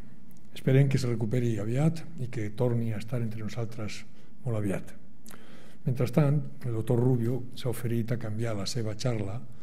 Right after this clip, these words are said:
que la tenia prevista per a dins d'un mes o dos, i la posarà oi, ui, avui, al voltant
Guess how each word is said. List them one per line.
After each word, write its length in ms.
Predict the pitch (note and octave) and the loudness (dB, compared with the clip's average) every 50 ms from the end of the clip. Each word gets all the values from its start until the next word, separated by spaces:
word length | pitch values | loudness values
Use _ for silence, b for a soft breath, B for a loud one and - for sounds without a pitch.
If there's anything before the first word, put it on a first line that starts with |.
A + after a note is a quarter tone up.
| B B B B B B B | B B B B B B B
que 80 | - A#2 | -4 -4
la 40 | G#2 | -4
tenia 240 | G#2+ G#2+ A2+ A2+ A2 | -2 0 0 2 0
prevista 460 | G2+ G2+ G2+ A2 A2+ - - A#2+ G#2+ | 0 0 0 -2 -2 -2 -2 -2 -2
per 100 | G#2+ G2+ G2 | -2 -2 -2
a 20 | |
dins 300 | G2 G#2+ A2 G#2+ F#2+ - | -2 -2 -2 -2 -2 -2
d'un 160 | - G2+ F#2+ F#2 | -2 -2 0 0
mes 300 | G2 A#2+ B2 G#2+ - - | 0 0 -2 -2 -2 -4
o 80 | - G2+ | -2 -2
dos, 380 | A2 C3+ C3 A#2 A#2+ B2+ - - - B B B B B B B B B B | 0 0 0 0 0 -2 -2 -4 -4 B B B B B B B B B B
i 60 | A#2+ | -4
la 80 | A2 G#2+ | -4 -4
posarà 380 | - A#2 - - G2+ G#2 G#2 G2+ G2+ - - - - | -4 -4 -4 -4 -2 -2 -2 -4 -4 -4 -4 0 0
oi, 160 | A2 G2 G2+ F#2+ G2 - - - - - - - - - - - | 0 0 0 -2 -4 -4 -4 -4 -4 -4 -4 -4 -4 -4 -2 0
ui, 160 | B2+ A#2+ A2 A2 A#2+ | 0 0 0 0 -2
avui, 260 | - G#2+ G#2 G2+ F2+ E2 - - - - - - - - | -2 -2 -2 -2 -2 -4 -4 -4 -4 -4 -4 -4 0 2
al 80 | C3 B2+ | 2 2
voltant 460 | B2 B2 A#2 A2+ - B2+ A#2 A#2 A#2+ | 2 2 2 2 2 2 2 2 2